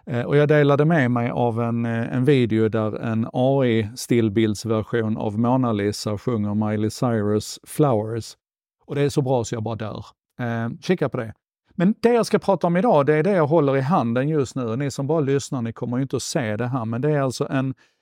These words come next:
jätteliten, ehm, techpryl, en jätteliten hårdvara. Eh, jag skulle lätt kunna hålla tio såna i handen, så liten är den. Den är nästan för liten för mina fumliga fingrar. Eh, men den heter Camelon Ultra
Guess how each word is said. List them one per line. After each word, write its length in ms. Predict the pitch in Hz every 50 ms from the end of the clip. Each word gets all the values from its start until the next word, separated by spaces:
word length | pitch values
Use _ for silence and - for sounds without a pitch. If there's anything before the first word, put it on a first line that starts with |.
| _ _ -
jätteliten, 1400 | 160 131 127 139 170 196 208 196 - _ _ _ - 175 147 120 120 120 123 120 - - - 131 123 127 123 120 - _ -
ehm, 680 | 135 127 127 127 123 123 123 120 120 120 120 127 143 - _ _ _ 277 208 185 - _ _ _ -
techpryl, 720 | - 156 156 _ - - - - - 147 135 120 110 113 123
en 200 | 127 127 139 143
jätteliten 680 | 123 151 180 - - 156 143 131 127 120 - 131 123
hårdvara. 680 | 120 131 135 131 127 123 113 110 110 107 117 131 147 147 _ _ _ _ _ _ - -
Eh, 380 | 139 127 127 127 123 120 120
jag 200 | 127 - 135 131
skulle 240 | - - 143 127 131
lätt 300 | 131 143 160 143 - -
kunna 280 | - - 139 131 131 127
hålla 380 | 123 139 143 139 139 131 117
tio 460 | - - - 147 131 139 143 127 120
såna 340 | 110 - 139 127 117 113 110
i 40 | 113
handen, 460 | 120 127 120 107 104 101 107 107 110
så 160 | - - 127
liten 380 | 113 110 113 120 - - 113 113
är 140 | 110 104 101
den. 140 | 107 104 107
Den 180 | 123 127 127
är 80 | 131 135
nästan 440 | 139 151 170 175 - - 165 135 113
för 180 | - 147 127
liten 440 | 127 123 120 120 117 - 120 117 110
för 120 | - 127
mina 300 | 123 120 117 120 117 107
fumliga 520 | - - - 117 113 117 120 110 107 104 104
fingrar. 440 | - 117 117 113 117 113 110 113 - _ _ _ _ _ _ _ _ _ _ -
Eh, 200 | - 147 139 151 -
men 120 | 170 160
den 120 | 170 175 165
heter 240 | 175 185 - 160 143
Camelon 520 | - - 165 151 151 151 147 147 151 185
Ultra 500 | - 180 160 127 - - 131 139 160 196